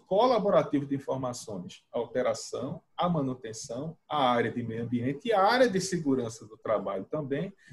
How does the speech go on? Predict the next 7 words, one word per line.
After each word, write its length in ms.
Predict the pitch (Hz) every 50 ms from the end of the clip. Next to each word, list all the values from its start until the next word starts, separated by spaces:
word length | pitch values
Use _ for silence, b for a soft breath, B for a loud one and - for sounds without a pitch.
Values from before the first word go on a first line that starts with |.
| B B
que 120 | - 190 180
todas 640 | 170 - - 226 240 254 277 277 285 269 202 160 180
essas 420 | 170 170 - - 165 131 117 123
áreas 460 | 117 123 127 135 151 175 175 156 160
estavam 500 | 160 160 - - 147 156 165 160 160 156
aí 220 | 147 135 135 135 139
envolvidas 840 | 135 143 156 143 117 - - 107 107 120 123 123 185 190 190 -